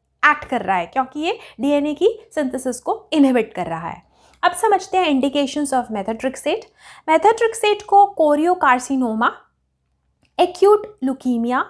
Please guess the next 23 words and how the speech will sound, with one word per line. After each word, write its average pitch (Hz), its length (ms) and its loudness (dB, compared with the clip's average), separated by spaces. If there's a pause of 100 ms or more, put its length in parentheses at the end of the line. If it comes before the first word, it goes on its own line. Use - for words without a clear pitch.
(540)
non-Hodgkin 349 1040 2
lymphoma 233 600 -2 (340)
की 339 160 2
ट्रीटमेंट 359 600 0
में 269 180 -4
यूज़ 320 360 0
करते 214 320 -2
हैं। 196 320 -10 (420)
इसके 403 260 2
अलावा 453 480 4
methotrexate 330 720 -4
को 320 180 -2
ब्रेस्ट 220 380 -2
कैंसर, 277 460 2 (420)
ब्लैडर 233 420 4
कैंसर, 302 560 0 (420)
हेड 320 180 2
एंड 349 180 2
नेक 349 240 -2 (160)
कैंसर, 294 580 2 (360)
osteogenic, 302 800 2 (360)
अ, 226 240 -2
sarcoma 262 800 4